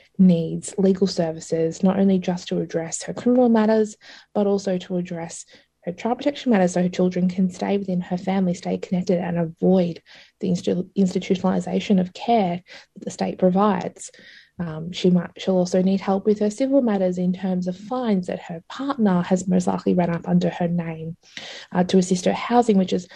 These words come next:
most likely subpar and is not in a good state of repair, despite her paying quite reasonable rental rates. Um, she'll also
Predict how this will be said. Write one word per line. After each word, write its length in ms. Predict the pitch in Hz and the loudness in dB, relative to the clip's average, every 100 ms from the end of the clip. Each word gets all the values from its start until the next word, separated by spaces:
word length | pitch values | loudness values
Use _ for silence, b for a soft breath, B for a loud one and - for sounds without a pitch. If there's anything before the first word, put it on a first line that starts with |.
| B B - | B B 2
most 320 | 208 202 - | 4 4 0
likely 400 | 208 202 202 196 | -2 -2 -2 -2
subpar 680 | 180 185 185 - 226 208 - | -2 -4 -4 -6 -4 -2 -2
and 160 | 202 | -2
is 160 | 202 190 | 0 4
not 240 | 190 185 - | 4 2 0
in 120 | 185 | 0
a 40 | |
good 220 | 180 185 | 0 -2
state 240 | 180 185 175 | -2 -4 -4
of 180 | 175 - | -4 -6
repair, 600 | 185 - 254 220 - - B B B _ | -12 -4 0 2 0 -8 B B B _
despite 400 | 185 - 185 185 | -8 -4 -2 0
her 140 | 202 | 0
paying 260 | 185 185 185 | 0 0 0
quite 460 | 180 - 190 185 - B B B - | -2 -4 -2 -2 -6 B B B -8
reasonable 600 | 175 185 180 196 196 196 | 2 2 4 2 4 2
rental 380 | 190 247 294 208 | 0 2 2 2
rates. 580 | - - _ - - - b b b | -2 -8 _ -18 -18 -18 b b b
Um, 520 | 175 170 165 165 180 - _ 196 185 - B B B 226 | -4 -4 -6 -6 -6 -8 _ -12 -10 -12 B B B -12
she'll 280 | - 196 | 0 2
also 460 | 190 190 208 196 190 | 4 2 2 2 2